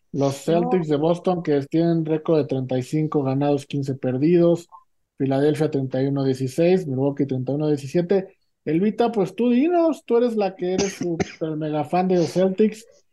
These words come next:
Speaker 1: ¿Le metemos ya dinerito de una vez o qué?
Speaker 2: Metámosle lo que sea necesario y nos vamos. Yo ya me vi en Boston,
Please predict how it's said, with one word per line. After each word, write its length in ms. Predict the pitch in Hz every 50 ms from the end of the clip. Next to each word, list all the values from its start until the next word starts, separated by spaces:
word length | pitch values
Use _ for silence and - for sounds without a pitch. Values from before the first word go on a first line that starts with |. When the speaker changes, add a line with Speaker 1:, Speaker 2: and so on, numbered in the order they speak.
| _ -
Speaker 1:
¿Le 140 | - 160 160
metemos 480 | 165 160 151 - 196 220 240 247 226 185
ya 460 | 196 214 233 247 247 240 240 233 208
dinerito 580 | 190 180 175 175 175 202 233 226 - 277 269 262
de 80 | 254
una 180 | 233 233 233 214
vez 340 | 214 226 269 349 370 233 -
o 100 | 220 190
qué? 360 | - - 180 175 165 135 - _ _ _ _ -
Speaker 2:
Metámosle 680 | 240 262 247 - - 311 320 330 359 320 311 277 247 233 226
lo 60 | 214 - - -
que 160 | 208 202 196
sea 680 | - - - 247 254 262 262 262 254 247 233 240 - -
necesario 1160 | 247 233 220 214 202 - 214 202 196 - - 233 233 247 262 262 240 240 226 226 226 254 285 554 - _ _ -
y 500 | - 262 285 294 302 311 320 339 392 - _ _ _ _ _ _ _ _ _ - -
nos 480 | 208 214 214 226 220 220 208 202 196
vamos. 800 | 190 240 247 240 240 247 240 226 202 175 151 - - - - _ _ -
Yo 340 | 175 175 240 269 285 302 311 247
ya 240 | 220 254 254 269 277
me 220 | 277 269 262 226
vi 480 | 190 214 220 226 233 247 254 269 285 -
en 300 | - 220 208 202 202 185
Boston, 640 | 175 233 254 285 320 339 349 - - - 320 330 370